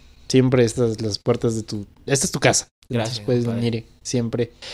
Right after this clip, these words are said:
Speaker 1: Y nada, y a todas las personas que, que llegaron a este punto, muchas gracias por, por haber llegado.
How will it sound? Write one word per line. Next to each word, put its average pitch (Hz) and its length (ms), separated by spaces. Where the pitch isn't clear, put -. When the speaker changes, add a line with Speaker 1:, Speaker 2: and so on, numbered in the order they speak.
Speaker 1:
Y 143 160
nada, 208 340
y 151 160
a 143 60
todas 196 200
las 196 100
personas 156 460
que, 107 240
que - 140
llegaron 139 260
a - 20
este 147 160
punto, 151 320
muchas 135 300
gracias 156 360
por, 107 300
por 110 120
haber 120 200
llegado. 147 380